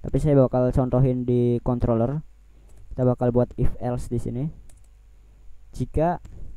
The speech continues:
variable this session, jika session user data di sini, petik di sini, kalian bisa manggil salah satu dari sini. Misalnya kita buat status aja. Status.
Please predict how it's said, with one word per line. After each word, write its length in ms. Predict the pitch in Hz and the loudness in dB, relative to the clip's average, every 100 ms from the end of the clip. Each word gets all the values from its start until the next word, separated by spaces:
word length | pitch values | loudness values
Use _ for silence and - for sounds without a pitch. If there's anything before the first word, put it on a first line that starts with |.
| - - - - | -14 -14 -18 -4
variable 400 | 135 131 127 131 | -2 0 2 0
this 560 | 131 143 180 - - - - - | 0 -2 -2 -6 -16 -16 -18 -12
session, 640 | - 135 - 139 135 143 - - - - - - - - - - | -6 -6 -2 -4 -4 -8 -14 -20 -20 -20 -20 -20 -20 -20 -20 -14
jika 320 | 135 - 139 | -8 -2 -2
session 720 | 139 135 - 143 135 131 135 127 - - - - - - - - - - - - - - - - - - - | -2 -4 -4 -4 -2 -6 -10 -14 -20 -20 -20 -20 -20 -20 -20 -20 -20 -20 -20 -20 -20 -20 -20 -20 -20 -20 -12
user 320 | - 127 131 123 | -6 -4 -2 -4
data 400 | 117 - 147 - | -4 -4 -4 -6
di 160 | - 123 | -10 -8
sini, 480 | 120 135 160 170 170 | -6 -4 -2 -2 0
petik 320 | - - 151 | 0 0 -6
di 80 | 123 | -8
sini, 240 | 131 143 | -4 -4
kalian 320 | 156 143 156 | -2 -2 0
bisa 240 | 139 135 127 | -2 -2 -2
manggil 320 | 123 123 127 | -2 -2 -2
salah 240 | 127 127 | -2 -4
satu 240 | 127 127 123 | -4 -2 -2
dari 160 | 120 | -2
sini. 240 | 120 120 165 - - - - - - - - - - | -4 -4 -6 -10 -20 -20 -20 -20 -16 -16 -14 -12 -6
Misalnya 320 | 131 131 131 | -4 -2 -2
kita 240 | 127 131 131 | -4 -4 -2
buat 240 | 123 123 | 0 0
status 480 | - - 123 123 - | -2 -8 -4 -4 -4
aja. 320 | 123 120 151 165 - - - - - - - | -6 -4 -6 -6 -12 -16 -18 -20 -20 -20 -20
Status. 1040 | - 127 120 120 - - 127 135 - - | -10 -6 -4 -6 -10 -8 -4 -4 -8 -18